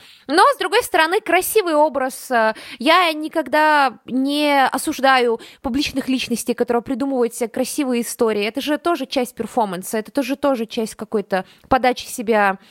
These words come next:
Э, люди до сих пор, э, почему-то верят, что моя настоящая фамилия Фандорина. <laughs> Не мне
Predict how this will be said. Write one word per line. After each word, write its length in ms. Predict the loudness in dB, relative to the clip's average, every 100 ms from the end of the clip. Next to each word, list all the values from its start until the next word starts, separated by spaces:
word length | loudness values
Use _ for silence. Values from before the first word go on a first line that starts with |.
| _
Э, 640 | -4 0 2 2 0 -2 -6
люди 320 | 0 0 0
до 120 | -4
сих 160 | -6 -4
пор, 180 | 0 0
э, 200 | 0 -4 -8 -10
почему-то 360 | -6 -2 -2 0
верят, 200 | 0 0
что 140 | -2 0
моя 140 | 2
настоящая 380 | 2 0 0 2
фамилия 320 | 4 4 2
Фандорина. 680 | 2 2 4 2 4 2 0 -10 _ _ _ _
<laughs> 340 | -6 -4 -6
Не 120 | -2 0
мне 260 | 0 2